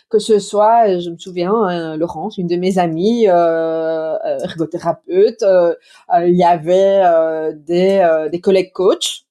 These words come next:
Je pense qu'il y avait, il y avait, euh, une collègue, euh, naturopathe, euh, et on s'est demandé, « Mais qu'est-ce qu'on peut faire avec ça ? »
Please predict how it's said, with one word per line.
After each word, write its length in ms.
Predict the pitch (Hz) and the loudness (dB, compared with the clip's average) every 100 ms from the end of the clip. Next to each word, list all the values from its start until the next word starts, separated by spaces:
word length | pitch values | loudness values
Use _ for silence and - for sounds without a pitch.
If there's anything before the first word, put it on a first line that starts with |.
| _ | _
Je 200 | _ _ | _ _
pense 160 | - 202 | -20 -16
qu'il 120 | 165 175 | -8 -2
y 40 | |
avait, 100 | 180 | 0
il 60 | 190 | 2
y 40 | |
avait, 280 | 175 175 202 | 2 2 2
euh, 560 | 180 165 160 160 - 180 | 2 2 0 -2 -4 -8
une 140 | 170 | -4
collègue, 380 | 190 180 196 175 | 0 2 2 0
euh, 160 | 165 165 | -2 -2
naturopathe, 880 | 190 196 185 185 185 196 269 - | -4 -4 -4 -2 0 0 0 -2
euh, 600 | 196 180 175 165 165 165 175 _ - - - | 0 2 0 -4 -10 -14 -18 _ -20 -20 -4
et 100 | 190 | 0
on 80 | 202 | 0
s'est 160 | 202 240 | 0 0
demandé, « 240 | 240 240 | 2 2
Mais 100 | 403 | 0
qu'est-ce 200 | 320 302 | 0 -2
qu'on 120 | - 262 | -4 -4
peut 120 | 254 | -4
faire 260 | - 262 | 0 0
avec 240 | 247 214 214 | 2 0 0
ça ? » 200 | - | -8